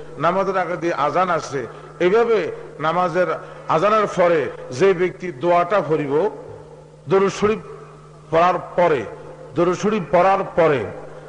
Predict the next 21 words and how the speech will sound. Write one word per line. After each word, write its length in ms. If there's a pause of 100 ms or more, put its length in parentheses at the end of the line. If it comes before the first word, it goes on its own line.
(240)
দরুদ 240
শরীফ 320
পড়ার 280
পরে 400 (360)
আর 140
বলে 320
যে, 80
"আমরা 160
দরুদ 220
শরীফ 320
পড়ি 240
না।" 160 (480)
গাছে 280
শুনলো, 500 (260)
বাসে 340
শুনলো, 500 (220)
মাটিতে 380
শুনলো, 520 (240)
এত 180
বড় 280
মিথ্যুক, 500